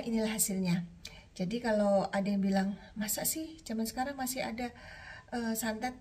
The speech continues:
Lah, ini salah satu buktinya. Dan kata-kata "Cinta ditolak, dukun bertindak" yang katanya itu adalah statement jadul, sampai sekarang ternyata juga masih ada.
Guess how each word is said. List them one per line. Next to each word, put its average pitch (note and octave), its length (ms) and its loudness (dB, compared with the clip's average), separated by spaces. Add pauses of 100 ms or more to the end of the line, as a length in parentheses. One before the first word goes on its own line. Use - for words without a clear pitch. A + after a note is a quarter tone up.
Lah, F#3+ 160 4
ini A3 160 2
salah A3 220 -2
satu G3+ 180 -2
buktinya. F#3+ 480 0 (480)
Dan G#3 540 4 (180)
kata-kata G#3 720 -2 (960)
"Cinta C4+ 240 2
ditolak, C4+ 400 4
dukun B3 320 2
bertindak" A#3+ 480 4 (160)
yang A3 160 -2
katanya G#3+ 320 -2
itu G3+ 320 -2
adalah G3+ 480 2 (320)
statement A3 480 0
jadul, G#3+ 480 4
sampai A#3+ 320 -2
sekarang B3 320 -2
ternyata A#3 320 -4
juga G3+ 240 2
masih G3+ 400 2 (320)
ada. F#3+ 480 0